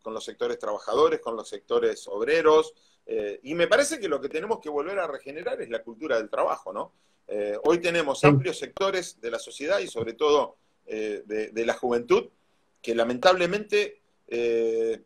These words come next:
Speaker 1: perdieron la, la, la cultura del trabajo que traían de sus, de sus mayores, ¿no? Eh, el abuelo quizás, eh, sufrió,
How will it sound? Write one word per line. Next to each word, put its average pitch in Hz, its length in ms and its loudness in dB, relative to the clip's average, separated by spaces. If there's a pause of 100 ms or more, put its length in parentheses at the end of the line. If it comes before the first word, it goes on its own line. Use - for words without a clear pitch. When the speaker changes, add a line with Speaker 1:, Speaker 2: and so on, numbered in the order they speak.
(300)
Speaker 1:
perdieron 254 840 0
la, 131 420 -6 (120)
la, 139 220 -6
la 139 180 -6
cultura 240 540 -6
del 160 180 -6
trabajo 240 500 0
que 143 120 -14
traían 254 580 -4 (460)
de 139 160 -10
sus, 127 380 -14
de 127 120 -6
sus 143 180 -6
mayores, 147 440 -4
¿no? 202 260 -6 (340)
Eh, 120 760 4 (600)
el 127 140 -2
abuelo 247 480 4
quizás, - 600 -4 (420)
eh, 120 320 -6
sufrió, 240 800 0